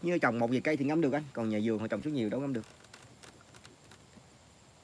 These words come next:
Em, em, em, em nghĩ giờ là nó khi mà có nước mặn rồi thì hầu như là nó cũng đã, đã thấm vô rồi.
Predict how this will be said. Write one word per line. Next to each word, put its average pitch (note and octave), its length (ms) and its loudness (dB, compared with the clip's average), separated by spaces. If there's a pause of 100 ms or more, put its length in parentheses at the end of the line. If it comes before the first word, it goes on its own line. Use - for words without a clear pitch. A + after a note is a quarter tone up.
(680)
Em, D3 140 0
em, D3+ 420 0
em, D#3 200 0
em D3+ 240 2
nghĩ B2+ 160 4
giờ D#3 140 4
là A#2 180 4
nó D3+ 140 4
khi E3 160 2
mà C3+ 120 2
có D#3 120 2
nước F#3 140 4
mặn B2 240 2
rồi A2+ 220 4
thì G#2+ 80 0
hầu G#2+ 160 2
như C3 140 4
là B2+ 140 4
nó C#3 80 0
cũng C3 200 0
đã, B2+ 120 4
đã A#2+ 120 0
thấm F3 260 0
vô D#3+ 80 6
rồi. B2 140 6